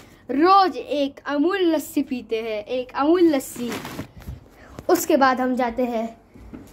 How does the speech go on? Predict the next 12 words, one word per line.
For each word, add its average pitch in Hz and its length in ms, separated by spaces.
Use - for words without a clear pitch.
इस 320 220
जगह 233 320
पे, 233 340
यह 254 140
है 247 180
last 302 400
कमरा, 220 480
मोंजेलिका। 269 1000
मोंजेलिका 302 680
यहाँ 381 240
रहती 320 420
है 277 220